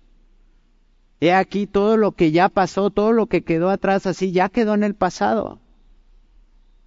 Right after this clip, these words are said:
Y yo creo que en, en este tramo otra vez el marco en el cual Dios nos está poniendo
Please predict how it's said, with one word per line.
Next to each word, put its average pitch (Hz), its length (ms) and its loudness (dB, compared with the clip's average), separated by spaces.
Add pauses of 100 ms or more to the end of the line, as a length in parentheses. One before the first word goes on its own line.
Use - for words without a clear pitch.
(140)
Y 165 100 -2
yo 190 180 0
creo 233 180 2
que 214 120 0
en, 196 120 0
en 175 240 -2
este 202 300 0
tramo 190 340 0
otra 190 180 0
vez 185 280 -2
el 156 160 -2
marco 180 400 0
en 214 80 0
el 165 140 -2
cual 175 260 0
Dios 180 220 0
nos 196 180 -4
está 170 260 0
poniendo 175 580 0